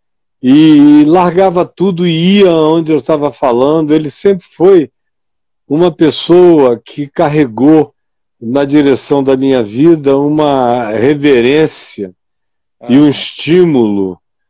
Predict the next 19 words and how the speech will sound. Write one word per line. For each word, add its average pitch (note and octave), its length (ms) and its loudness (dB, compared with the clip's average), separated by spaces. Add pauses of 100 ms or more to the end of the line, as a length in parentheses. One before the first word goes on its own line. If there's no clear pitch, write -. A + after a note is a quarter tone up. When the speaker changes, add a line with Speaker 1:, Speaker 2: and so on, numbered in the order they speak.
(120)
Speaker 1:
extraordinário, D#3+ 1000 0
embora C#3 360 0
ele C#3+ 140 -4
fosse D#3 420 -4
uma C#3+ 180 -2
pessoa C#3+ 420 -2
muito D#3 260 -6
mais D#3 300 -2
velha A#2+ 680 0
do A2+ 180 -12
que - 120 -12
eu. A#2+ 280 -2
Speaker 2:
Sim. A#2 120 -20 (320)
Speaker 1:
Ainda A#3+ 260 0
mais C4 180 2
naquele B3+ 380 0
tempo, G3+ 420 0
né? F#3 160 0
Porque F#3+ 520 -2